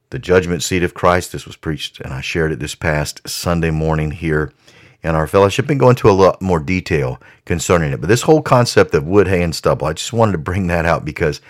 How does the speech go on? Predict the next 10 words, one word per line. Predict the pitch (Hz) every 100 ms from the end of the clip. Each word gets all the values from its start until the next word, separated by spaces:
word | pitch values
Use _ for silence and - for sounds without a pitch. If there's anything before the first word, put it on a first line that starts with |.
| - - - _ _ _ 92
as | 95
I | 95
pondered | - 113 120 123 120
it | 113
and | 85
I | 76
started | - 107 98
thinking | - 120 - 80
about | 67 71
it, | 67